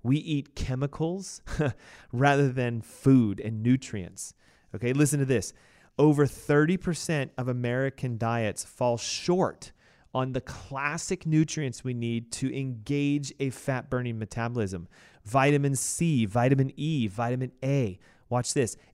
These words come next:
Eighty percent of Americans are vitamin D deficient, and vitamin D turns on your fat-burning switch. Most people are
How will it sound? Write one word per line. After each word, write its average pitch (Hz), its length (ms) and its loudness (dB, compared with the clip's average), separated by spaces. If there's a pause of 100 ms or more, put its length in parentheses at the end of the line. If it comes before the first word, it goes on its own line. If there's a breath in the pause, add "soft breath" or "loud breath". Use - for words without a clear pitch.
(140)
Eighty 180 460 4
percent 147 480 -4
of 131 60 -2
Americans 120 580 -2
are 113 80 -2
vitamin 117 560 -2
D 196 240 2
deficient, 113 680 -6
and 127 120 -10
vitamin 151 460 0
D 127 360 0
turns 139 680 -4 (120)
on 127 380 -4
your 117 200 -4
fat-burning 117 720 -6
switch. - 680 -4 (800 soft breath)
Most 143 500 6
people 147 600 0
are 127 380 0